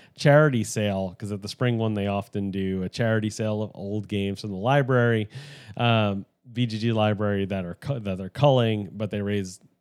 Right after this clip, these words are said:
sell 'em to raise money for a local charity in Da-, the Dallas area. And so she was volunteering and helping at that. <laughs> And so there was all these individuals who'd come up and they're holding different games, like, debating on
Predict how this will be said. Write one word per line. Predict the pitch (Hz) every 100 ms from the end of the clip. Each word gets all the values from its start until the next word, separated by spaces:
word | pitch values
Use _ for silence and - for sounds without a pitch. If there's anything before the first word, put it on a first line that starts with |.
| _ _ _ _ 107 110
sell | - 123 120
'em | 107
to | 104
raise | 110 101
money | 101 98
for | 92 110
a | 101
local | 95 92 95
charity | - 95 95
in | 92 90
Da-, | 92
the | 92
Dallas | 92 95 90 110
area. | 107 104 95 - _ _ - -
And | - 113
so |
she | 113 151
was | 143
volunteering | 113 123 117 127 117
and | 107
helping | 120 147 127
at | 107
that. | 104 104 - -
<laughs> | 117
And | 120
so | 107 120
there | 110 113
was | 107 - - -
all | 123
these | 123 120
individuals | 117 110 113 110 107 -
who'd | 101
come | 113 110
up | 107 107 107
and | 107
they're | 101
holding | 113 110
different | 107 104 107
games, | 98 101 101 101
like, | 107 90
debating | - 90 98 98 101 104
on | 101 95